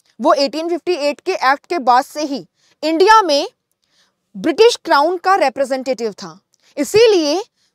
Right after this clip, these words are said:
वाइसरॉय जो है वो इंडियन प्रिंसली स्टेट से डील करेगा ब्रिटिश क्राउन के बिहाफ पे। तो वही बात ये कह रहे हैं कि ब्रिटिश क्राउन की पैरामाउंसी है, है ना? ब्र-, अ, अ, ब्रिटिश क्राउन के बिहाफ पे वाइसरॉय जो है वो डील करेंगे इंडियन प्रिंसली स्टेट से।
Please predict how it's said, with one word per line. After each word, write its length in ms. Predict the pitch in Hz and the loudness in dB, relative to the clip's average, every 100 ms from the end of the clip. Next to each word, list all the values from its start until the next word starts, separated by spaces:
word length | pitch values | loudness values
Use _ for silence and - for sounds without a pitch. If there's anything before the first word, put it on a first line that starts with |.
| _ | _
वाइसरॉय 520 | 214 269 302 - 403 415 | 4 4 4 0 0 2
जो 140 | 359 | 0
है 140 | 320 | 0
वो 100 | 339 | -2
इंडियन 340 | - 302 370 381 | -4 -4 -4 -4
प्रिंसली 420 | 311 285 349 381 | -6 -8 -4 -4
स्टेट 300 | - 320 311 | -4 -6 -6
से 180 | - 359 | -6 -8
डील 280 | 226 294 359 | -4 -6 -4
करेगा 380 | 311 254 262 440 | 0 0 0 -2
ब्रिटिश 300 | 294 294 403 | -4 -8 -10
क्राउन 360 | - 254 247 262 | -4 -4 -2 -6
के 140 | 392 | -8
बिहाफ 400 | 302 233 208 190 _ | -8 -10 -10 -10 _
पे। 160 | 170 - _ _ _ | -20 -20 _ _ _
तो 80 | 403 | 2
वही 200 | 359 392 | 4 4
बात 240 | 294 262 233 | 2 0 -2
ये 80 | |
कह 180 | 208 180 | -8 -10
रहे 120 | 170 | -12
हैं 220 | 117 220 233 _ _ _ | -18 -20 _ _ _ _
कि 80 | 294 | -4
ब्रिटिश 320 | 294 302 320 | -4 -4 -4
क्राउन 340 | 302 277 285 | 0 0 0
की 120 | 277 277 | -4 -2
पैरामाउंसी 680 | 254 247 247 269 - 330 311 | 0 0 0 -4 -4 -4 -4
है, 220 | 302 359 _ _ _ _ _ _ _ | -4 -10 _ _ _ _ _ _ _
है 80 | 269 | 0
ना? 60 | 403 659 _ _ 208 | 0 -2 _ _ 0
ब्र-, 220 | 285 285 | 0 2
अ, 280 | 254 247 240 - 220 | 4 6 4 0 -2
अ, 100 | 247 | 0
ब्रिटिश 320 | 294 294 349 | -2 -2 -4
क्राउन 340 | 320 294 311 | 0 2 2
के 140 | 311 330 | -2 -6
बिहाफ 320 | 277 285 277 - | -2 -2 -2 -6
पे 120 | 302 | -2
वाइसरॉय 500 | 240 240 - 294 302 | 0 0 0 0 0
जो 140 | 294 | -2
है 220 | 294 294 359 _ _ 208 | -6 -8 -12 _ _ -12
वो 240 | 220 320 | -4 -4
डील 240 | 320 311 | -2 -6
करेंगे 380 | 294 311 302 320 | -4 -4 -2 -4
इंडियन 240 | 285 302 311 | -4 -4 -4
प्रिंसली 380 | 277 262 302 | -8 -8 -10
स्टेट 340 | 302 311 294 - | -10 -8 -8 -8
से। 220 | 311 | -10